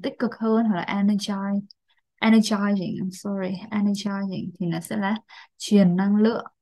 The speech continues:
đúng không nào? Number fourteen, nó từ visual, là mang cái tính chất về thị giác, đúng không? Xuất phát từ cái danh từ vision thì nó sẽ đồng nghĩa với từ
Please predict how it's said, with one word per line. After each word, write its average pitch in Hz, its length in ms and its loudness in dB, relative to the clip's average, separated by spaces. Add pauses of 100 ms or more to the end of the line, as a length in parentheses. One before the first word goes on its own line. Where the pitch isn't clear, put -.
(100)
đúng 185 120 -6
không 190 100 -2
nào? 214 240 -2 (2750)
Number 302 260 2
fourteen, 285 540 6
nó 214 180 4
từ 226 80 2 (100)
visual, 220 580 2
là 170 160 -6
mang 196 120 -2
cái 202 100 -2
tính 196 160 0
chất 294 180 -2
về 202 160 0
thị - 300 -4
giác, 285 320 0 (260)
đúng 185 180 -2
không? 226 180 0
Xuất 285 200 -2
phát 302 220 -2
từ 185 180 2
cái 175 200 -2
danh 226 300 4
từ 196 200 6
vision 208 480 4 (380)
thì 180 160 -4
nó 170 200 -2
sẽ 123 220 -8
đồng 202 220 0
nghĩa 170 140 -2
với 220 160 -2
từ 226 80 -4